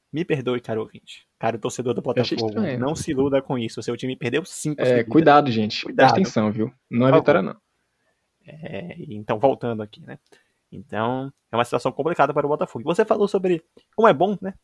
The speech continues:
Speaker 1: pegar times em crise, né? O Flamengo conseguiu essa vitória justamente num time em crise. O Internacional também está em crise, Maurício.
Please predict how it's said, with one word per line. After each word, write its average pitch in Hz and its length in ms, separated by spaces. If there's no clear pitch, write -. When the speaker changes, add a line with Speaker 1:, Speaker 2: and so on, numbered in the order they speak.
Speaker 1:
pegar 110 400
times 143 260
em 123 120
crise, 139 400
né? 143 80
O - 40
Flamengo 123 320
conseguiu 135 280
essa 127 180
vitória 147 340
justamente 160 320
num 131 120
time 123 180
em 107 60
crise. 131 440
O 185 80
Internacional 202 420
também 202 260
está - 180
em 117 40
crise, 120 260
Maurício. - 320